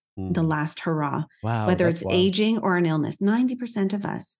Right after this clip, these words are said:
Speaker 3: That's
Speaker 2: Which
Speaker 3: crazy.
Speaker 1: So
Speaker 2: means
Speaker 1: if it
Speaker 2: nine, yeah, ninety percent of you should be ready to hope for the best and plan for the rest because
Speaker 1: Mm-hmm.
Speaker 2: that is exactly what the book is called, Seven Keys for Navigating a Life-Changing Diagnosis, which could
Speaker 1: Mm-hmm.
Speaker 2: happen to you or is happening to you
Speaker 1: Mm-hmm.
Speaker 2: right now.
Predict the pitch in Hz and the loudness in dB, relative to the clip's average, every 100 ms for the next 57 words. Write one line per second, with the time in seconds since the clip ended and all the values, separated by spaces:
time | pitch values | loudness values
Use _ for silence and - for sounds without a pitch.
0 | - 107 - - 120 202 - 254 262 139 | -12 -12 -6 -4 2 4 6 6 4 2
1 | 135 156 160 135 139 127 139 165 156 151 | 0 0 0 0 0 2 2 0 -2 -2
2 | 160 151 123 117 - 123 127 120 - _ | -2 0 -2 -2 -2 -2 -2 -2 -4 _
3 | _ _ - 120 - - 120 147 165 139 | _ _ -18 -18 -18 -16 -4 -2 0 -2
4 | - 123 104 92 139 - 117 101 104 101 | -2 -4 -4 -4 -6 -4 -6 -4 -6 -6
5 | 117 107 - - 135 151 151 107 87 85 | -10 -12 -10 -6 -2 -2 -4 -8 -8 -8
6 | 95 - 202 - - 151 - _ _ 110 | -10 -8 -4 0 0 -2 -6 _ _ -6
7 | 113 110 107 98 110 117 143 135 110 110 | -4 -4 -6 -4 -4 -4 -4 -4 -4 -6
8 | 107 101 107 90 113 120 - 117 104 - | -8 -8 -10 -6 -6 -6 -8 -10 -10 -8
9 | 95 87 95 - - 131 139 131 - 131 | -6 -6 -8 -10 -6 -4 -4 -8 -6 -4
10 | 123 113 104 107 110 107 98 92 101 107 | -4 -6 -6 -4 -6 -6 -6 -4 -6 -6
11 | - 107 107 95 98 92 90 - - 104 | -8 -6 -6 -6 -6 -6 -8 -10 -14 -16
12 | - 120 180 175 151 170 - 170 151 180 | -12 -4 0 0 0 -2 -6 -6 -4 -4
13 | - 180 156 151 160 170 208 208 190 - | -6 -10 -8 -10 -6 -4 0 2 2 -2
14 | 151 | -4